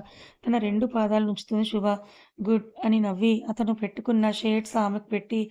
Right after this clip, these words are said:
నడుము చుట్టూ చెయ్యేస్తాడు. క్రమక్రమంగా ఫ్లై బోర్డింగ్ ఎత్తుకు వెళ్తూ ఉంటే శుభకు మొదట భయమేసి,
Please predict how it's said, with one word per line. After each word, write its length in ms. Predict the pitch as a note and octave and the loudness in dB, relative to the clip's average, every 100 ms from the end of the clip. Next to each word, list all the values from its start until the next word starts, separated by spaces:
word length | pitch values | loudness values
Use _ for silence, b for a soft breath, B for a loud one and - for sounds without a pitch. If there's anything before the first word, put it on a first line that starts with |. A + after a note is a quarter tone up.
| B B B _ | B B B _
నడుము 260 | A3+ A#3 B3+ | 0 2 0
చుట్టూ 300 | B3 A#3+ A#3 | -2 -2 -4
చెయ్యేస్తాడు. 680 | A3+ G#3 G#3 A3 A3+ G#3+ A3 | -2 -2 -2 -2 -2 -2 -2
క్రమక్రమంగా 800 | G#3+ G3+ G#3 G#3 G3+ G3+ G3+ G3+ G3+ B B _ | -4 -4 -2 -2 -2 -2 0 -2 -4 B B _
ఫ్లై 240 | - A#3 B3 | 0 2 2
బోర్డింగ్ 460 | A#3 A3 A3+ A3 | 2 2 2 2
ఎత్తుకు 300 | G3+ - A3+ A#3 | 0 -4 -2 0
వెళ్తూ 280 | G3 G#3 A3 | 0 -2 -2
ఉంటే 280 | G3+ G3 G#3+ G#3 B B _ | -2 -2 -2 -4 B B _
శుభకు 380 | - B3 C4+ C4+ A#3+ | -2 0 2 0 0
మొదట 260 | G#3 G#3 | -2 -2
భయమేసి, 580 | A3 G#3 G#3 G#3+ G#3+ A3 | 0 0 0 0 0 0